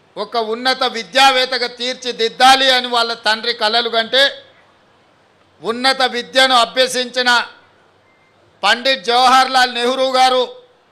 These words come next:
ఆనాడు స్వదేశానికి వచ్చి ఈ దేశాన్ని పరాయి పాలకుల నుంచి విముక్తి కలిగించాలి,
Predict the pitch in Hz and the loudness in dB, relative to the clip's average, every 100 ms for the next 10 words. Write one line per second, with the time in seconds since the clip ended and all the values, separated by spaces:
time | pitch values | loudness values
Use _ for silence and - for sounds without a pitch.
0 | _ _ _ _ _ _ _ _ - 208 | _ _ _ _ _ _ _ _ -4 -2
1 | 233 254 262 254 226 233 254 262 262 254 | 2 2 0 -4 -6 -2 0 2 2 0
2 | 247 240 240 247 262 202 - _ _ _ | 0 -4 -4 -2 -2 -4 -10 _ _ _
3 | _ _ _ _ _ _ _ _ - 233 | _ _ _ _ _ _ _ _ -10 -6
4 | 254 190 233 262 262 262 254 247 233 220 | -4 -2 0 0 2 2 0 -6 -4 0
5 | 254 262 254 233 233 262 262 254 254 247 | 2 2 -2 -2 0 0 -2 -6 -6 -8
6 | 240 240 202 240 262 254 247 - 247 262 | -8 -6 -2 -2 -2 -4 -6 -2 -2 -2
7 | 262 262 247 247 | -2 2 2 2